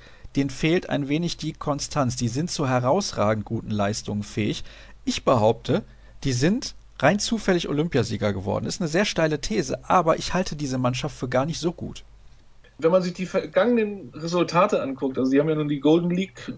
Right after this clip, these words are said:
Speaker 2: gewonnen wieder, haben gegen Ägypten gewonnen,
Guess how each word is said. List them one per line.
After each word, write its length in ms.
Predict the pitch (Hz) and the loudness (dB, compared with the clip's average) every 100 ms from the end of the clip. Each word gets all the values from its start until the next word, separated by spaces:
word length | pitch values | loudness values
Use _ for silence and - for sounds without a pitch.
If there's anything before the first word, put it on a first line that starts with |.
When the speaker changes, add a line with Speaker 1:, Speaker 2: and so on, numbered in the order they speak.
| - | -10
Speaker 2:
gewonnen 960 | - 147 147 240 131 170 220 226 208 - | -8 2 4 6 6 6 4 4 0 -4
wieder, 500 | 175 190 214 214 202 - _ _ _ _ | -2 2 4 4 0 -8 _ _ _ _
haben 220 | - 147 | -4 0
gegen 220 | 143 151 147 | 4 4 4
Ägypten 420 | 131 175 - 202 | 2 2 0 0
gewonnen, 640 | 180 147 156 196 208 175 | 2 4 2 2 -2 -4